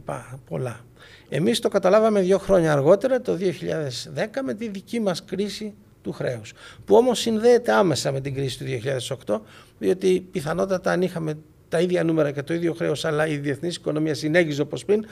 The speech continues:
να μην το έπαιρνε είδηση κανένας, δηλαδή να μην ενδιέφερε κανέναν ότι η Ελλάδα έχει κακά νούμερα. Διότι σκεφτείτε ότι οι μεγάλες τράπεζες ευρωπαϊκές, όπως η B N P, για παράδειγμα,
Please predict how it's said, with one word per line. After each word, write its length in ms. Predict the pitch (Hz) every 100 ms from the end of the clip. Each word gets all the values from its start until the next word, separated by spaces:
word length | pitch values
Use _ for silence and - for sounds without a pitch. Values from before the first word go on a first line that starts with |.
| - -
να 100 | 202
μην 140 | 196 175
το 80 |
έπαιρνε 280 | 180 175 170
είδηση 280 | 180 180 180
κανένας, 440 | 170 170 160 135
δηλαδή 300 | 127 151 160 - 135 110
να 140 | 165
μην 140 | 180
ενδιέφερε 540 | 185 170 151 170 175 156
κανέναν 600 | 147 143 165 147 139 120 - - -
ότι 280 | 147 135 143
η 100 | 143
Ελλάδα 340 | 147 143 131
έχει 160 | 135 -
κακά 320 | 143 135 131
νούμερα. 420 | 131 113 104 - - _ _ - - _ -
Διότι 520 | 151 143 156 147 135 - - _ _
σκεφτείτε 580 | - 143 123 170 165 170
ότι 200 | - 143
οι 300 | 139 143 135 _ - - -
μεγάλες 480 | 143 127 - 143 120
τράπεζες 580 | 147 143 143 110 143 147
ευρωπαϊκές, 840 | 127 123 127 123 117 165 170 -
όπως 380 | 143 131 127 -
η 140 | 120 123
B 40 |
N 200 | 131 131 120
P, 140 | 139 135 -
για 120 | 127
παράδειγμα, 540 | 120 127 180 196 190